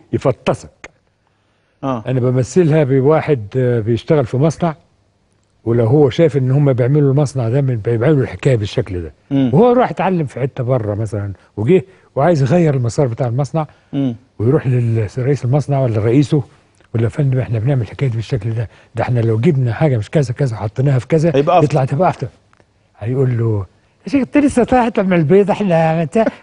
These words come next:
Speaker 1: جاي ده ف-، فاكر نفسك؟ إحنا بنعمل-، بنشتغل الحكاية دي بقالنا عشرين سنة."
Speaker 2: آه.
Speaker 1: راح الراجل يروح: "شوف شغلك."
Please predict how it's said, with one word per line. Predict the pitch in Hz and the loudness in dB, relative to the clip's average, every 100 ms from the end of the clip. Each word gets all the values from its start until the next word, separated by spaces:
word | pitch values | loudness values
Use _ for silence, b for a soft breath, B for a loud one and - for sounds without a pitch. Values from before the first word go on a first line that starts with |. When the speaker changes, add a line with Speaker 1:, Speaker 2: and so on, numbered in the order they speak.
| - | 0
Speaker 1:
جاي | 349 | 4
ده | 349 339 | 6 4
ف-، | - - B | 0 -14 B
فاكر | - 294 285 | 0 2 4
نفسك؟ | 269 196 254 233 B 294 | 4 2 0 -2 B 0
إحنا | 294 320 | 2 2
بنعمل-، | 311 349 349 349 339 - 302 | 2 4 4 4 2 2 0
بنشتغل | 311 233 320 285 | 2 2 2 2
الحكاية | 208 277 294 | 2 2 2
دي | 277 | 4
بقالنا | 294 277 | 4 4
عشرين | 233 - 262 | 2 2 0
سنة." | 175 226 208 135 - | 2 0 0 -4 -2
Speaker 2:
آه. | 135 143 330 | 0 4 4
Speaker 1:
راح | 320 | 4
الراجل | 330 320 311 | 2 2 2
يروح: | 302 294 240 | 2 2 2
"شوف | - 247 | 2 2
شغلك." | - 180 - - | 2 -2 -8 -20